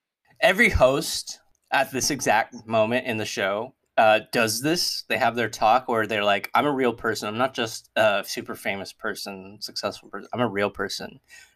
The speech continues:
And I had struggles." And, you know, like, Lee Sung-gi's, like, talk is very kind of shallow, but it's, like, at least not weird.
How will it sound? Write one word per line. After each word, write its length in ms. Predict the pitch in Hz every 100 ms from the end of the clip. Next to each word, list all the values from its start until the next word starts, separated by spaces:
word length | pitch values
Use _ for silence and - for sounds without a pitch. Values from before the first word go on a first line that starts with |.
| -
And 100 | 110
I 80 | 113
had 140 | 117
struggles." 540 | - 110 104 - - _ - - - - _ -
And, 220 | 123 143 -
you 120 | 233
know, 120 | 262
like, 300 | 226 208 - _ _ _ _ _ _ -
Lee 160 | 147
Sung-gi's, 600 | 175 214 180 147 151 135
like, 160 | 127 104
talk 380 | - 123 123 123
is 160 | 113 117
very 520 | 110 117 113 110 101
kind 180 | 117 107
of 200 | 95 95 - _ _ _ _ -
shallow, 560 | - 98 101 107 120 120
but 260 | 110 98 - -
it's, 460 | 117 117 - -
like, 260 | 110 98 - _ _ _
at 100 | 156
least 200 | 196 202
not 220 | 143 101
weird. 440 | 95 110 101 95